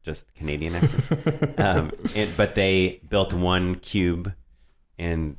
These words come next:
Speaker 1: they would just change the lighting. You know, e-, each cube is a different color, and it's, they're in this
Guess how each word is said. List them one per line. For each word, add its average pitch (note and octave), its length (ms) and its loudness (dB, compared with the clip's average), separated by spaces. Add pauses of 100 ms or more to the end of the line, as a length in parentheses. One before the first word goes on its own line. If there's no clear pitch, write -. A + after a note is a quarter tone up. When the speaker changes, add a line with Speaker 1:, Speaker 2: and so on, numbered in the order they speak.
Speaker 1:
they E2+ 200 0
would D#2 160 0
just - 200 -10
change E2 260 -2
the D#2+ 100 -2
lighting. D#2 520 0
You D#2+ 60 -2
know, D2+ 240 -2 (100)
e-, F2 140 -6
each - 220 -4
cube F2 220 2
is D2+ 80 -4
a D#2+ 40 -4
different D#2 280 -6
color, D#2+ 240 0
and C#2+ 140 -4
it's, - 180 -12 (100)
they're E2+ 120 -8
in E2 140 -2
this - 240 -6